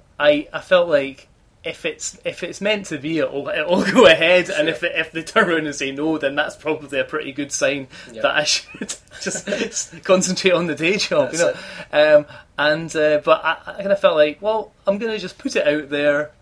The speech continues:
Speaker 1: and, uh, and see, see if it, see if it, uh, if it goes somewhere." And, uh, so, so I wasn't, I wasn't so, so invested that I would have been, like, crushed if it didn't happen, but I thought, you know, I've given it my, I've given it a good shot,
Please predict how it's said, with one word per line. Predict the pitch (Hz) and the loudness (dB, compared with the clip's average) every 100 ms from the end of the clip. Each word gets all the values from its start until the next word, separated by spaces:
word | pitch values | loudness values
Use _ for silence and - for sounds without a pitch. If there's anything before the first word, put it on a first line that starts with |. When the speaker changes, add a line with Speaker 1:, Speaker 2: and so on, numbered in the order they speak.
| _ | _
Speaker 1:
and, | 147 143 143 135 | -2 -2 -6 0
uh, | 135 131 139 | 2 2 0
and | 131 | -8
see, | - 156 135 131 _ _ _ | -8 -6 -6 -8 _ _ _
see | - 165 | -8 -6
if | 151 | -6
it, | 131 - - | -8 -8 -10
see | 190 | -8
if | 185 | -6
it, | 131 - _ 147 | -8 -12 _ -8
uh, | 131 127 | -6 -6
if | 127 | -8
it | 127 | -12
goes | 139 135 | -8 -8
somewhere." | - 120 113 107 _ - - _ | -6 -8 -10 -16 _ -20 -20 _
And, | 131 131 135 139 131 | -4 -4 -4 -10 -6
uh, | 139 131 131 - _ _ _ _ | -2 0 -2 -6 _ _ _ _
so, | - - 147 | -12 -6 -6
so | 147 175 | -4 -2
I | 175 | 0
wasn't, | 220 240 185 - _ _ | 0 -4 -6 -12 _ _
I | 156 | -6
wasn't | 135 226 196 | -6 -6 -8
so, | - - 160 151 143 135 | -8 -4 -2 0 -2 -6
so | - 160 143 | -8 -4 -4
invested | 135 127 127 - | -2 -6 -6 -8
that | 127 | -4
I | 120 | -4
would | 127 | -6
have | 123 | -10
been, | 127 117 | -12 -8
like, | 117 - | -8 -8
crushed | - 127 - - | -6 -6 -6 -12
if | 127 | -12
it | 123 | -12
didn't | 123 120 | -12 -8
happen, | 120 123 131 117 | -8 -8 -14 -8
but | 120 117 - - - | -4 -4 -6 -20 -20
I | 120 | -12
thought, | - 120 117 - | 0 2 2 -2
you | 240 | -2
know, | 202 - _ | -2 -4 _
I've | 160 | -4
given | 180 196 | 0 2
it | 180 147 | 0 -2
my, | 139 139 | -2 -2
I've | 151 | -4
given | 175 | -4
it | 139 | -4
a | |
good | 131 127 | -6 -6
shot, | 135 127 120 | -2 -2 -2